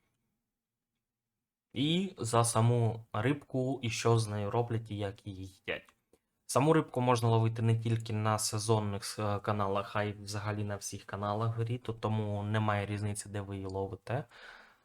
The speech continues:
Це не повністю сезонний івент, але плюшки як є, так і для тих, хто не на сезоні, і на сезоні. Ось на картинках показано, типу, локації, де можна ловити цю рибку.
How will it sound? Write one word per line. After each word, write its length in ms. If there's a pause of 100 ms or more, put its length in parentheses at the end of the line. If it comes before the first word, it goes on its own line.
(140)
Це 260
не 180
повністю 1120 (420)
сезонний 580
івент, 580 (320)
але 560 (680)
плюшки 340
як 280
є, 60
так 240
і 40
для 120
тих, 160
хто 180
не 180
на 140
сезоні, 500
і 140
на 180
сезоні. 520 (800)
Ось 320
на 280
картинках 500
показано, 560
типу, 260
локації, 500
де 160
можна 360
ловити 380
цю 160
рибку. 480